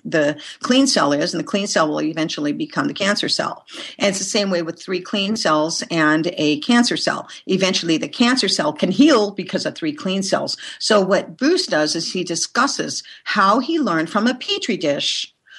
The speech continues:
a lot of what he knows today. He came into this with wisdom. So I love his work because,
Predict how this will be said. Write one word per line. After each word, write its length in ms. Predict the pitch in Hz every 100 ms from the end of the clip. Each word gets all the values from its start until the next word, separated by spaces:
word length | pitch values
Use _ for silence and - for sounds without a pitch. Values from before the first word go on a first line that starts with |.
| - _
a 140 | 185 180
lot 300 | 175 220 349
of 100 | 214
what 140 | 202
he 80 | 170
knows 240 | 160 160
today. 280 | - 233 302
He 280 | 240 262 320
came 260 | - 254 220
into 420 | 202 269 - 208
this 360 | 160 151 -
with 280 | 165 170 160
wisdom. 720 | 160 165 226 208 202 170 170 175 - - -
So 360 | - 220 190 190
I 200 | 196 208
love 340 | 185 233 196
his 220 | 190 -
work 320 | 151 135 - -
because, 400 | 196 214 190